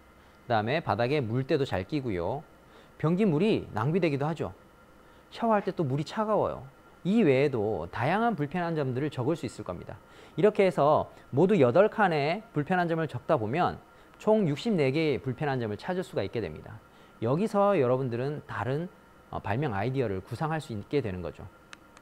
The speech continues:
자, 이렇게 해서 불편한 점을 찾고 나면 그 불편한 점을 해결하는 발명 아이디어를 제시를 하게 됩니다. 이때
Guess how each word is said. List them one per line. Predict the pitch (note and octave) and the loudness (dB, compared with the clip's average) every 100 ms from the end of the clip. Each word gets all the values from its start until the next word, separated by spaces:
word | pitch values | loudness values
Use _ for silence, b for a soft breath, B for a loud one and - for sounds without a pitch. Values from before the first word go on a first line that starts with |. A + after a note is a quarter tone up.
| - - - - - - - - - B B B B - | -20 -20 -20 -20 -20 -20 -20 -20 -20 B B B B 0
자, | A#2+ | 2
이렇게 | E3 A3 A3+ | 4 2 6
해서 | A#3+ A3 G3 F3 - | 4 8 8 6 4
불편한 | D3+ G#3 G#3+ G3+ | 0 2 2 2
점을 | G3 | 2
찾고 | F#3 B3 - | 0 -4 0
나면 | A3 A2+ C#3+ D3+ F2+ G2 | 2 2 2 0 -2 -2
그 | E3+ | -4
불편한 | - C#3 F#3 F#3 F#3 | -2 -4 0 0 2
점을 | F3 E3 F3 | 0 0 -2
해결하는 | G3 G#3 G#3 F#3 D#3+ A2+ B2+ F#2+ | 0 2 4 2 2 -2 -2 -4
발명 | G#2+ G#2 C#3 G2+ | -4 -4 -2 -2
아이디어를 | G2 A2+ A2 F#2 F#2 B2 | -2 -2 -2 -2 -2 -4
제시를 | C3+ C3 D#3 D#3+ | -4 -6 -4 -4
하게 | F#3 F3 | -4 -4
됩니다. | G2+ F2 C2+ - - B B B | -4 -8 -12 -14 -20 B B B
이때 | D#3+ - D3+ F3 A2 | -6 2 4 6 2